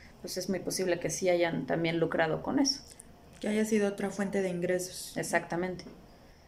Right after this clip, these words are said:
Speaker 1: Una vez, por ejemplo, eh, dos campesinos se quejaron de los constantes abusos y sometimiento que sufrían tanto por Eleazar como por Cayetano,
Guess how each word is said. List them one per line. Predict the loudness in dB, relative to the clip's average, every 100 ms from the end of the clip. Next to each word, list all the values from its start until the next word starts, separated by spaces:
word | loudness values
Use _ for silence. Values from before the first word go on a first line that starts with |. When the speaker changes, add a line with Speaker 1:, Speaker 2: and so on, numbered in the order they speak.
| -20 -18 0
Speaker 1:
Una | 4 6
vez, | 8 6 6
por | 4 4
ejemplo, | 4 0 0 4 4 4 2
eh, | 2 4 4
dos | 4 4
campesinos | 4 6 4 2 2 2 2
se | 0 -2 0
quejaron | -2 2 4 4
de | 4
los | 4 2
constantes | 0 0 2 2 2 2 2
abusos | 4 2 2 2 2
y | -2
sometimiento | 0 -2 -2 -2 -2 0 0
que | 0 -2
sufrían | -2 0 2 2 0
tanto | -2 -2 -2
por | 0 2
Eleazar | 4 2 4 2 4
como | 2 -2 0
por | 0 2
Cayetano, | 2 2 0 0 2 0 -4